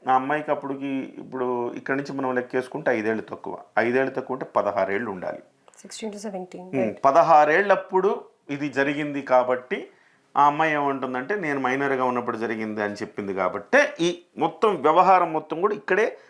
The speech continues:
Speaker 1: లాక్ అయి ఉంది.
Speaker 2: Hmm.
Speaker 1: అయితే ఒక్క మాట చెప్పండి మీరు, ఆ అమ్మాయి ఢీ షోలో ఎప్పుడు పాల్గొంది?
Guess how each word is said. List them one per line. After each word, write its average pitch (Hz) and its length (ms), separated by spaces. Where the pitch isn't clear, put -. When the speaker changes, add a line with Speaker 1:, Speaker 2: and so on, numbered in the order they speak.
Speaker 1:
లాక్ 147 320
అయి 117 120
ఉంది. 73 240
Speaker 2:
Hmm. 233 160
Speaker 1:
అయితే 151 200
ఒక్క 202 260
మాట 214 340
చెప్పండి 107 340
మీరు, 90 400
ఆ 143 80
అమ్మాయి 185 240
ఢీ 180 200
షోలో 185 240
ఎప్పుడు 160 220
పాల్గొంది? 123 720